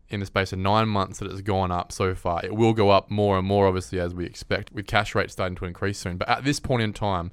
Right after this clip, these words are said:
that five hundred thousand dollar mortgage is now costing the difference in the fixed rate in that time. If you bought then, fixed then versus buying now, fixing now,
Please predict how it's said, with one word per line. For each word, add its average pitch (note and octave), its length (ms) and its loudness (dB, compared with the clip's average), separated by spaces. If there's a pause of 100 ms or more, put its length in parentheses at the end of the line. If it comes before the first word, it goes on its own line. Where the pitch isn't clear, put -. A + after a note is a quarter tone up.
(140)
that G#2+ 260 0
five G#2+ 240 6
hundred G2 200 2
thousand F#2+ 320 2
dollar F2+ 180 2
mortgage F2+ 440 -2
is F2 160 -10
now F#2 280 0
costing F#2 580 -4
the F2 60 -6
difference G2+ 540 -8
in F#2 100 -6
the F2 60 -6
fixed - 340 -10
rate F2+ 240 -2 (340)
in A2+ 140 0
that G#2 160 0
time. G#2 160 -2
If G2 180 -4
you F#2+ 100 -2
bought G#2+ 440 0
then, G2+ 260 2
fixed - 320 -6
then G2 220 -2
versus F#2+ 300 -2
buying F#2+ 360 0
now, F#2 160 -2
fixing F#2 400 -8
now, F#2 220 -2